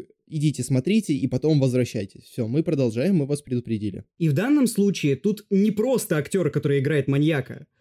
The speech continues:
Speaker 2: тут актер, который играет маньяка, который изображает маньяка, это великолепный актер. Я, я не знаю просто других фильмов, где он играл, но если
Speaker 1: Ты
Speaker 2: он
Speaker 1: про
Speaker 2: также выкла-,
Speaker 1: Спивакова, да?
Speaker 2: Да,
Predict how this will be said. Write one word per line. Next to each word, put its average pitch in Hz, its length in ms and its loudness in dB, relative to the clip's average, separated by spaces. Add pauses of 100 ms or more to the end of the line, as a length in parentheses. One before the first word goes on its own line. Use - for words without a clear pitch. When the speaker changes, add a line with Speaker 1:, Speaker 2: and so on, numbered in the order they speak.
(100)
Speaker 2:
тут 233 220 0
актер, 311 460 0
который 208 340 0
играет 202 380 2
маньяка, 165 520 0
который 175 300 0
изображает 156 600 2
маньяка, 139 480 0 (120)
это 220 220 0
великолепный 156 800 2
актер. 131 360 -2
Я, 180 580 2 (160)
я 180 240 2
не 247 140 4
знаю 196 340 2
просто 139 600 0 (140)
других 147 520 0
фильмов, 196 280 2
где 135 160 2
он 151 120 2
играл, 151 420 0 (280)
но 147 400 2
если 156 380 0
Speaker 1:
Ты 143 80 6
Speaker 2:
он 127 60 2
Speaker 1:
про 156 160 6
Speaker 2:
также 131 180 4
выкла-, 151 160 6
Speaker 1:
Спивакова, 131 320 4
да? 147 200 2 (180)
Speaker 2:
Да, 135 320 -2